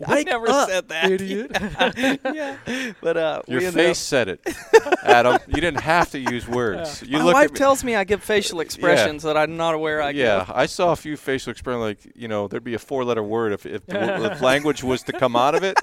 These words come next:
Speaker 3: It's coming, but the language was
Speaker 2: Yeah.
Speaker 3: everything.
Speaker 2: That's funny.
Speaker 1: Yeah, we saw a lot of deer that fall and ended up filming Jared kill a, a nice one and then filmed you kill a nice one.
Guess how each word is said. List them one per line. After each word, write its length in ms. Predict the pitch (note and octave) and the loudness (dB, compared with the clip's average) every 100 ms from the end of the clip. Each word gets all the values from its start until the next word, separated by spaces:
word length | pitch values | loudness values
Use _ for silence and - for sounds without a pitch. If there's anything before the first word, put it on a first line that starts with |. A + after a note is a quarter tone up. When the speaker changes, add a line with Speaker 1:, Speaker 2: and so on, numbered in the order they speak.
| - - - | -2 -6 -4
Speaker 3:
It's 180 | C3 - | -4 -2
coming, 440 | - D3+ A#2+ G2 | 6 6 6 -4
but 140 | G#2+ - | -4 -2
the 80 | |
language 400 | A#2 C3 C#3 A#2 | 0 0 -2 -6
was 120 | A2+ A#2 | -4 -2
Speaker 2:
Yeah. 80 | |
Speaker 3:
everything. 440 | A#2 G2 - F2+ F2 - - - | -2 -4 -10 -14 -14 -18 -18 -16
Speaker 2:
That's 240 | E3 F#3 | -16 -16
funny. 220 | - C#3 | -16 -8
Speaker 1:
Yeah, 260 | D3 C#3 A2+ - | -4 -4 -6 -8
we 180 | F3 | -8
saw 240 | A3+ A#3+ F#3+ | -6 -2 0
a 40 | |
lot 300 | C#3+ D3+ F#3+ | 2 0 0
of 100 | E3 | -2
deer 240 | D#3+ F3+ D3 | -6 -6 -6
that 200 | A#2 - | -8 -10
fall 380 | A#2+ A#2+ A#2 - | -8 -8 -8 -10
and 240 | C3+ C3+ | -12 -8
ended 260 | D#3 E3+ D#3 | -6 -4 -4
up 140 | D3+ | -4
filming 320 | - D#3+ D3 C#3+ | -6 -6 -6 -8
Jared 340 | D3+ D#3+ D#3 | -6 -6 -6
kill 240 | E3 D3 | -6 -4
a, 220 | D3 C#3 - | -4 -6 -10
a 140 | - | -10
nice 360 | C#3 D3 D3 - | -6 -6 -8 -10
one 160 | D3 | -12
and 100 | C3+ | -10
then 140 | C#3 C#3+ | -12 -14
filmed 360 | _ D3+ C#3 | _ -8 -8
you 120 | C#3+ D3+ | -10 -8
kill 220 | D#3+ C#3+ | -8 -8
a 40 | |
nice 320 | C3+ C3+ C#3 - | -8 -10 -12 -14
one. 180 | C#3 | -16